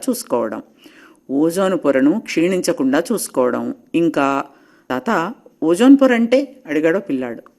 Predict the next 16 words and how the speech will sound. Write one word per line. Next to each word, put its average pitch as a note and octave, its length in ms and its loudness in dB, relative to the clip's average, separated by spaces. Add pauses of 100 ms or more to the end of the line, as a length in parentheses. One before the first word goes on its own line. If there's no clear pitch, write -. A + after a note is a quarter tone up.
(140)
"మంచి D3 320 -2
ప్రశ్న, - 360 -10 (340)
గుడ్," C#3 140 2 (340)
అంటూ D3 360 2
వాడిని C3+ 400 0
మెచ్చుకుని C#3+ 640 0 (380)
ఓసారి D3 340 -2
ఊపిరి D#3 360 0
భారంగా D#3+ 500 0
తీసుకుని C4+ 560 -2
కాసిన C3+ 280 -4
నీళ్లు C3 280 0
తాగి C3+ 300 -4
చెప్పడం C#3+ 400 -2
మొదలుపెట్టాడు A#2+ 540 -4
తాతగారు. A2 440 -6